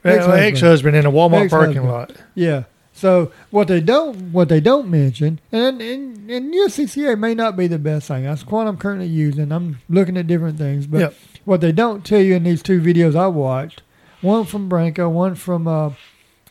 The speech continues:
Speaker 2: I forget the other guy's name, but he was, he was, uh, the other guy that did it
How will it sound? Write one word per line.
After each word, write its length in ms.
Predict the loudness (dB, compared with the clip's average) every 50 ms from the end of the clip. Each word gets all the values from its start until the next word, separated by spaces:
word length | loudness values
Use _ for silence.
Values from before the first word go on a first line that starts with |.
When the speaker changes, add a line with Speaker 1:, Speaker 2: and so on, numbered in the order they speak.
| -18
Speaker 2:
I 220 | -16 -14 -14 -14 -14
forget 240 | -12 -8 -8 -6 -4
the 100 | -2 -2
other 100 | -2 -2
guy's 300 | -2 -2 -2 -2 -4 -4
name, 340 | -4 -6 -4 -6 -6 -6
but 120 | -6 -4 -2
he 160 | 0 2 2
was, 200 | 2 0 -2 -4 _ _ _ _
he 140 | -4 -2 0
was, 380 | 2 2 4 4 4 4 4 2
uh, 180 | 0 -2 -4 -6 _ _ _ _ _ _ _ _ _ _ _ _ _ _ _ -6
the 160 | -4 -2 -2
other 180 | 0 -2 -2 -4
guy 300 | -4 -2 -2 -2 -2 -2
that 240 | -4 -6 -8 -8
did 200 | -6 -4 -4 -4
it 120 | -4 -6